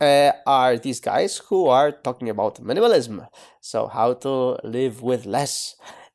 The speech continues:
And it is particularly useful resource, um, because, I mean, their website is free. I mean, they, they have books which are not free, but f-, pretty cheap. Um, but anyway, the, the, the website is free, and there are a lot of, lots, they have lots of really great content there.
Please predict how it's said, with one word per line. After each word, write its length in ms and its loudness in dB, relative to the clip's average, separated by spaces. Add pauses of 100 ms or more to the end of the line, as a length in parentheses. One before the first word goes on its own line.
(120)
And 400 -2 (760)
it 100 -2
is 180 -2 (140)
particularly 480 2
useful 540 -4
resource, 560 -2 (100)
um, 300 -2
because, 200 0
I 40 -2
mean, 200 0
their 120 2
website 320 0
is 80 -8
free. 340 -2
I 80 -8
mean, 160 -6
they, 260 0
they 120 -2
have 340 -4
books 500 -4
which 260 -8
are 60 0
not 160 -2
free, 220 0
but 280 0
f-, 160 -14 (180)
pretty 180 -4
cheap. 260 -2 (460)
Um, 320 6 (180)
but 140 4
anyway, 260 4
the, 300 2
the, 580 2 (140)
the 140 -6
website 260 0
is 100 -6
free, 220 0
and 120 0
there 80 4
are 40 2
a 20 0
lot 120 2
of, 120 -8
lots, 180 -2
they 120 -2
have 120 -2
lots 160 -2
of 120 -6
really 140 -2
great 200 -2
content 300 -6
there. 180 2